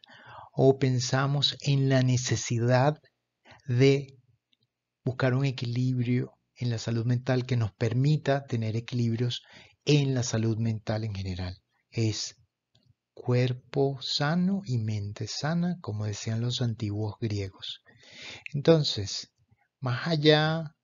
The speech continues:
de la ignorancia de este tema, ¿qué sentimos cada quien cuando abordamos el tema de la salud mental? ¿Qué nos preocupa y qué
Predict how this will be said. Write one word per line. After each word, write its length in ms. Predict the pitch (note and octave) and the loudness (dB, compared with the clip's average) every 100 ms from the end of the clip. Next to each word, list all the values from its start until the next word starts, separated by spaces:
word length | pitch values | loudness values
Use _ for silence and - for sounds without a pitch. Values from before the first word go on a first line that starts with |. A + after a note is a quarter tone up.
| _ | _
de 140 | B2+ | -4
la 100 | B2 | -2
ignorancia 600 | B2 A#2+ A#2 A#2+ A#2+ C3+ | -2 -4 -4 -4 -6 -6
de 80 | C3 | -6
este 200 | B2+ B2+ | -6 -8
tema, 480 | B2 A2 G#2+ G#2+ G#2 _ _ _ _ - | -6 -8 -8 -10 -12 _ _ _ _ -6
¿qué 300 | - D#3 E3+ | 2 2 2
sentimos 960 | - D3 C3+ B2 D3+ D3+ C#3 A2 G2 | -2 -4 -4 -2 0 0 0 -2 -6
cada 340 | - C3+ C3+ B2 | -4 -2 -2 -6
quien 500 | - B2+ B2+ A#2 G#2 _ | -6 -4 -4 -6 -10 _
cuando 720 | - B2+ A#2+ A2 G#2+ G2+ A2 | -4 0 0 -2 -6 -6 -8
abordamos 580 | A2+ A#2 A2 A2 G#2 G#2+ | -4 -4 -2 -4 -4 -4
el 100 | A2+ | -6
tema 280 | - G2+ G2+ | -6 -8 -6
de 40 | G#2 | -6
la 120 | G2+ | -8
salud 240 | - G2+ | -8 -8
mental? 440 | G2 G2 - F2+ - - - - | -6 -8 -10 -12 -14 -20 -20 -2
¿Qué 200 | - C#3+ | 4 4
nos 160 | C#3 B2 | 2 -2
preocupa 840 | C3 G#2+ - B2+ B2 B2 B2+ B2+ - - _ - | -2 -2 -4 -4 -4 -2 -4 -4 -12 -20 _ -6
y 180 | A#2+ - | -6 -6
qué 400 | - C3 C3+ C#3 | 0 4 4 2